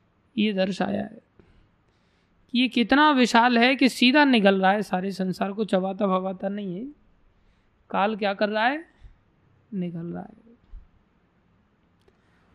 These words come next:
तो ये कहाँ विराजमान है? ये बोले ये सर्वत्र विराजमान, चारों तरफ भाग रहा है।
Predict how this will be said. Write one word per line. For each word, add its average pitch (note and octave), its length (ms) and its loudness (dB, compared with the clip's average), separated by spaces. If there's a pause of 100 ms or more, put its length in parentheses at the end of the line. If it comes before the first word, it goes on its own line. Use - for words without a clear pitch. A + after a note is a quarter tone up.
(100)
तो A#3+ 60 8
ये B3+ 140 12
कहाँ A#3 280 10
विराजमान C#4+ 560 8
है? D4+ 120 2
ये D4+ 80 -2
बोले D4 220 2
ये C#4+ 80 2
सर्वत्र C4+ 540 -2
विराजमान, F3+ 500 -12 (960)
चारों A#3+ 260 -8
तरफ G#3 240 -12
भाग F#3 260 -10
रहा G3+ 140 -10
है। A3 120 -16